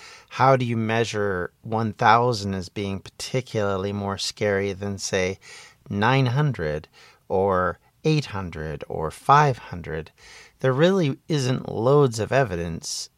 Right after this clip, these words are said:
in this way. So why are we talking about this? Well, because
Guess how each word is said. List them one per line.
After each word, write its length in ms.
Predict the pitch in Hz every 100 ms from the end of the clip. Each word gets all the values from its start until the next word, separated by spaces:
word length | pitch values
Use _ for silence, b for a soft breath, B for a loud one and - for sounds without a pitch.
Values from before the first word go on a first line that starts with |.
| _ _ - - _ _ _ _ _ _ _ -
in 180 | 123 104
this 220 | 92 -
way. 160 | - -
So 160 | -
why 220 | 120 151
are 100 | 160
we 100 | 131
talking 380 | 127 120 135 165
about 180 | 170 180
this? 220 | 247 220 B B B B B _ _ _ _ -
Well, 140 | 147
because 360 | 151 156 160